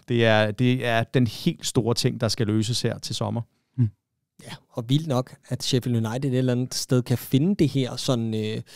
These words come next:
Speaker 3: øh, fighter-gen frem på det her tidspunkt, fordi de virkede døde og begravet, og det tror jeg stadig, de er. Der er for langt op over stregen. Der er ni point, som det ser ud nu.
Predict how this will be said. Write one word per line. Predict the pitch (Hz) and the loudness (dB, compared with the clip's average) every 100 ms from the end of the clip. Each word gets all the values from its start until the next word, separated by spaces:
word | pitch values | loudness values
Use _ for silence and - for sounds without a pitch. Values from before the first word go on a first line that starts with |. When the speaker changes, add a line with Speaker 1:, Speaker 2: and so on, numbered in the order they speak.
| - - - - | -18 -16 -16 -4
Speaker 3:
øh, | 139 123 | 2 2
fighter-gen | - 127 185 190 147 123 | 2 0 0 0 -2 -2
frem | - 147 143 | 0 0 2
på | 147 | 4
det | |
her | 151 | 4
tidspunkt, | 143 165 - 165 135 | 4 2 2 0 2
fordi | 135 | 0
de | 139 143 | 0 2
virkede | 160 190 175 | 2 2 2
døde | 160 156 | 4 4
og | |
begravet, | 139 143 139 156 | 2 0 0 0
og | 135 143 | -2 -2
det | - | -2
tror | - 131 135 | -2 0 -2
jeg | 175 | -2
stadig, | - - 123 160 | -4 -2 2 2
de | 170 151 - | 0 -6 -4
er. | 131 - | -6 -6
Der | - - | -14 -10
er | 127 | -8
for | 139 175 131 123 | -4 -2 -2 -2
langt | 151 147 143 | -6 -6 -2
op | 147 | -2
over | 139 139 | -2 -4
stregen. | 139 147 147 147 | -4 -6 -4 -2
Der | 131 | -2
er | 127 | 0
ni | 139 156 156 | 2 2 0
point, | - 143 156 | 2 4 4
som | 160 | -2
det | 139 | -2
ser | - 135 | 2 4
ud | 143 | 4
nu. | 147 156 | 6 4